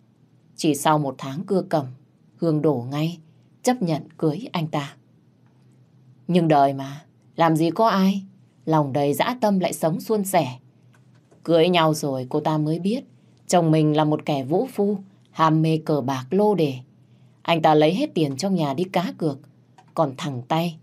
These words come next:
đánh đập Hương. Mới hôm qua anh ta suốt đêm không về, Hương trao hỏi thì bị đánh cho một trận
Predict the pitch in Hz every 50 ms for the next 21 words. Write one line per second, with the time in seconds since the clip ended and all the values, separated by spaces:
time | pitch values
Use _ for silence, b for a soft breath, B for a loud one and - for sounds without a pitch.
0 | _ _ - 160 151 147 185 269 - 170 143 - - - 170 170 175 170 156 -
1 | _ _ _ _ _ _ _ _ _ _ _ _ _ _ _ _ _ _ _ _
2 | _ _ _ _ _ _ _ - 160 170 160 160 175 175 175 165 160 156 170 156
3 | 151 151 151 147 - 160 156 151 160 151 156 - 226 247 185 165 156 156 147 151
4 | - 170 151 131 135 143 135 131 131 b b b b b b b b b b -
5 | 202 202 202 202 196 214 208 196 190 185 156 139 127 127 - - - - _ _
6 | - - 160 151 131 147 - - 156 147 156 214 262 - 262 226 180 151 127 -
7 | - 160 147